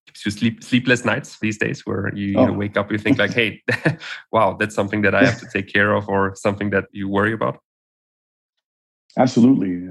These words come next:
Speaker 2: I, I think there's, there's always nights that, you know, some a little, nights a little harder than others, but it's just about, I guess, experience and risk tolerance, right? So,
Speaker 1: Mm-hmm.
Speaker 2: like,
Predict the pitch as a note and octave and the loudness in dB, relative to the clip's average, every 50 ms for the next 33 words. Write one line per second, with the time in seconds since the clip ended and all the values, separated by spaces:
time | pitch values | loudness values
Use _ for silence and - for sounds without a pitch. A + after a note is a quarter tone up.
0 | - F#2+ F#2 F#2+ F#2+ G2+ F#2+ F#2+ - G#2 G2+ G2 - G#2 G2+ F#2 - - - G#2 | -8 -6 -6 -6 -6 -6 -6 -4 -2 -2 -2 -2 -2 -4 -4 -4 -6 -6 -4 -2
1 | F#2 F2+ G#2 G#2 G#2 G2+ F2+ F#2+ G2 F#2+ F#2 F#2 - - - F#2+ F#2 - - - | 2 2 4 4 4 2 2 0 0 0 0 -2 -4 -4 -2 -2 -2 -4 -6 -8
2 | _ G#2+ G2 F#2 F2+ F#2 F#2 F2 - - - - - G#2 G#2 G#2 G#2 G2+ G2+ G2+ | _ 0 0 0 0 -2 -4 -8 -12 -16 -6 0 4 4 6 6 4 4 2 0
3 | F#2 - - A2+ G2 F#2+ F#2+ - A2 A2+ G#2+ F#2+ G2+ G2 G2 G2 F#2+ G2 F2+ F2 | -2 0 0 2 2 2 0 2 0 0 0 2 2 2 2 2 0 0 0 0
4 | F2+ G#2 G#2 G#2+ G#2+ G2+ - - _ - - - - - - _ _ _ A2 G#2+ | 0 0 0 0 -2 -4 -8 -14 _ -20 -20 -20 -20 -20 -20 _ _ _ 0 0
5 | A2 G2+ - - - - - A2 A2+ A2+ A2+ A2 - - _ _ _ - - - | 0 0 0 -2 0 0 2 2 4 2 2 0 -2 -8 _ _ _ -14 -6 -4
6 | G2+ G#2 A#2 A2 - - - - - _ _ - - - - C3 C3 B2+ B2+ B2 | 0 0 0 0 0 -6 -14 -20 -20 _ _ -8 -8 -2 0 2 4 6 6 6
7 | A#2+ G#2+ - G2+ G2 G2 G#2 A#2 A2+ - - - E2 E2 E2 D#2+ - - - - | 4 2 2 0 0 2 2 0 0 0 -4 -4 -4 -4 -4 -6 -8 -12 -10 -6
8 | G2+ G2+ G2+ - - - - - G#2+ G#2 G2 G2 G2+ G2 G2 - | -6 -4 -4 -6 -10 -8 -2 0 0 2 4 4 2 2 0 -4